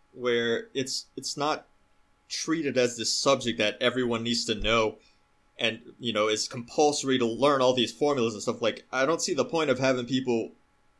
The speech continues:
having the, the memory of all these formulas that they hate. Like,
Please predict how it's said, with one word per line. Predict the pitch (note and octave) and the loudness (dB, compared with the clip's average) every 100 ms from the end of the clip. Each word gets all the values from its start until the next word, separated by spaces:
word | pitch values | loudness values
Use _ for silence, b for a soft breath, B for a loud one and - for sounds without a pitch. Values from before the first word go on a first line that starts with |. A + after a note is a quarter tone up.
| _ _ | _ _
having | C#3 C3+ C3 C3 A#2+ | 0 0 2 -4 -4
the, | A#2+ - | -6 -4
the | A#2+ | -6
memory | A2+ B2+ C3+ A#2 A2+ | 0 0 2 2 2
of | A2 | 4
all | B2 | 4
these | B2 A2+ - | 4 0 0
formulas | B2+ C3+ A2+ G#2 | -2 0 0 0
that | A2+ G#2 | -2 -2
they | G2+ | -4
hate. | G#2+ C3+ C3+ | 0 2 2
Like, | A2+ A#2 | 0 -2